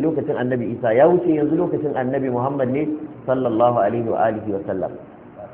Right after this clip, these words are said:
Da haka ya kamata mu fahimci wannan da kyau. Yadda da annabawa duka rukunin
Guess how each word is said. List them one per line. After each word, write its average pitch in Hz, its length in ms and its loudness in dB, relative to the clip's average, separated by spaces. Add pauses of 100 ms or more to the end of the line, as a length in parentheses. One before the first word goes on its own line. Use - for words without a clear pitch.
(240)
Da 120 160 6
haka 127 100 -4
ya 123 140 6
kamata 123 340 0
mu 107 140 -2
fahimci 107 320 -4
wannan 120 240 -2
da 92 80 -4
kyau. 98 240 -4 (1000)
Yadda 117 480 4
da 131 120 4
annabawa 123 580 4
duka - 380 0
rukunin 120 400 0